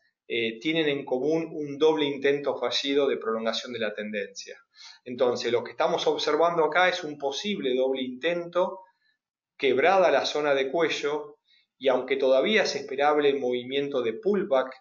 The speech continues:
ese movimiento de confirmación, porque claro está, el mercado todavía sigue viendo la fortaleza del dólar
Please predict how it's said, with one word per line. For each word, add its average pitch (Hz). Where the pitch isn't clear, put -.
ese 127
movimiento 127
de 117
confirmación, 113
porque 113
claro 131
está, 139
el 135
mercado 127
todavía 123
sigue 117
viendo 147
la 113
fortaleza 110
del 117
dólar 160